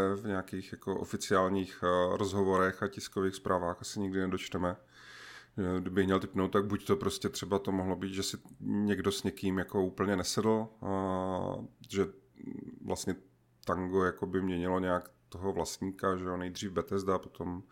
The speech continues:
Bethesdu vlastně koupil Microsoft, kdo ví, a co se tam jako dělo, ten, ten styl těch her, který vlastně to studio dělalo, tak se dramaticky změnil,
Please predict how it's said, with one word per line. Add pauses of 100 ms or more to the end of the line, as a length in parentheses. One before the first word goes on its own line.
(400)
Bethesdu
vlastně
koupil
Microsoft,
kdo
ví, (120)
a (880)
co
se
tam
jako
dělo,
ten, (600)
ten
styl
těch
her,
který
vlastně
to
studio
dělalo,
tak
se
dramaticky
změnil,